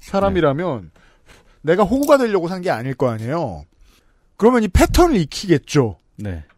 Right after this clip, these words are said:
Speaker 1: 하우스에 돈 따는 타짜들처럼.
Speaker 2: 그렇습니다.
Speaker 1: 그러면 그들의 경험을 뛰어넘는 어떤 보안을 새로 만들어야 되는 거예요.
Speaker 2: 그렇습니다.
Speaker 1: 돈이 들겠어요.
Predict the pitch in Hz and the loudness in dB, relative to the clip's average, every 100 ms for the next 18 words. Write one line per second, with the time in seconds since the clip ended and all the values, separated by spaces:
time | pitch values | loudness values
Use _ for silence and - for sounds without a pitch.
0 | _ _ _ _ _ _ - 262 294 - | _ _ _ _ _ _ 2 4 4 2
1 | 254 233 208 165 - 175 196 214 190 220 | 0 6 6 6 2 2 4 2 2 -2
2 | 240 185 143 - 117 90 82 76 _ 85 | 0 0 -2 -4 -8 -8 -14 -18 _ -20
3 | - 90 - 87 76 73 - _ - 196 | -16 -14 -12 -12 -12 -16 -18 _ 2 2
4 | 214 233 175 - - 175 220 247 240 240 | 2 0 -4 -12 -6 -4 0 0 0 4
5 | 233 220 185 _ - 151 208 214 202 - | 6 6 0 _ 0 2 2 -2 -4 -4
6 | 240 277 277 269 262 254 240 214 165 160 | 2 4 4 2 2 0 -2 -4 -4 -2
7 | 202 185 - 165 180 175 170 151 - 254 | 0 -2 0 2 4 2 -2 -4 -4 -2
8 | 254 208 127 156 190 147 104 92 87 76 | 0 -2 -4 -6 -2 -2 -2 -8 -16 -18
9 | 71 73 _ _ _ 117 - 202 196 180 | -20 -20 _ _ _ -6 -2 0 0 0
10 | 151 170 - 87 67 | 0 -2 -4 -8 -14